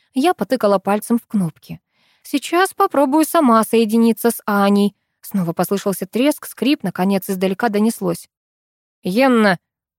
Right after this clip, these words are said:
не ступен!" Решив сразу не сдаваться, я повторила попытку. "Аб йент врно пен".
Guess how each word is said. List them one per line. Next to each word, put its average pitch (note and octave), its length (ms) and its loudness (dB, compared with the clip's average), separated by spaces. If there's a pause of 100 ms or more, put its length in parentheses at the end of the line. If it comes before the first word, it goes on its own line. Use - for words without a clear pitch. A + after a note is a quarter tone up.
(100)
не A3 140 2
ступен!" F3+ 580 0 (840)
Решив F#3+ 300 -8
сразу F#3 280 -2
не F3+ 120 -2
сдаваться, F#3 440 -4
я F3 120 -8
повторила F#3 480 -6
попытку. G#3 500 -8 (580)
"Аб A3+ 360 2 (160)
йент C4 500 0 (260)
врно C4 720 4 (260)
пен". F#3 320 0